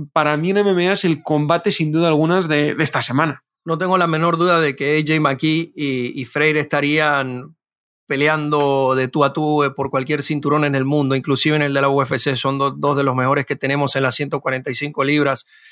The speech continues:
Speaker 2: Y es una revancha espectacular, ya lo decías, por cómo se vivió en la primera ocasión. Sabemos que Freire es alguien muy experimentado, ha, ha luchado por el cinturón, inclusive por ambas categorías, los ligeros y los pesos plumas.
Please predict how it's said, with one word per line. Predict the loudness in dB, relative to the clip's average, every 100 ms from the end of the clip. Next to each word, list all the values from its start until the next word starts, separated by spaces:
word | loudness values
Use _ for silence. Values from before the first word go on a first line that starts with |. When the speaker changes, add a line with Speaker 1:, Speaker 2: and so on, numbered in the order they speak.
| -20 _ _ -6
Speaker 2:
Y | 0 2 4 4 2 0 -2 -12 _ -20 -8
es | -4 0
una | 0 2
revancha | 2 0 -2
espectacular, | -4 -2 -2 0 0 0
ya | 0
lo | 0
decías, | 0 0 0
por | 0 -4
cómo | -2 -2
se | 0
vivió | 0 2
en | 2
la | 2
primera | -2 -2 0 2 0 -2
ocasión. | -2 -2 2 2 0 _ -12
Sabemos | -2 0 2 0
que | -2
Freire | 0 0 2
es | 0
alguien | 0 0
muy | 0 0 0
experimentado, | 0 -2 -2 -2 -2 0 2 0 -4 _ _ _ -4
ha, | 0 2 2 -2 -6 -10 -4
ha | -2 -2 -4 -12
luchado | -10 0 0 2
por | -2
el |
cinturón, | -2 -4 -2 -2
inclusive | -2 -2 0 2 0
por | 0 0
ambas | 2 0
categorías, | 0 -2 0 2 2 2
los | 0
ligeros | -2 0 0 0
y | -4
los | -4
pesos | -4 -4 -6
plumas. | -2 2 2 0 -4